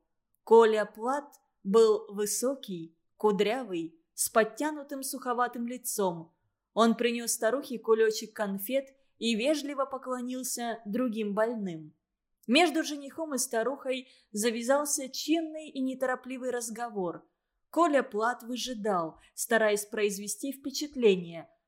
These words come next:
а старуха важничала и держала тон. Наконец Коля Плат покрутил завязочку халата и приступил к делу.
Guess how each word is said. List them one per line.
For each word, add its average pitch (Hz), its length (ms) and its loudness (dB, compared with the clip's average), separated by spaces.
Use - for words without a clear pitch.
а 208 140 2
старуха 208 760 -2
важничала 196 1040 -2
и 262 140 -2
держала 254 500 -2
тон. 170 460 -6
Наконец 247 580 0
Коля 233 280 2
Плат 262 380 -8
покрутил 226 580 -2
завязочку 269 680 -4
халата 240 680 -6
и 339 120 4
приступил 233 920 -2
к 202 140 -4
делу. 165 520 -6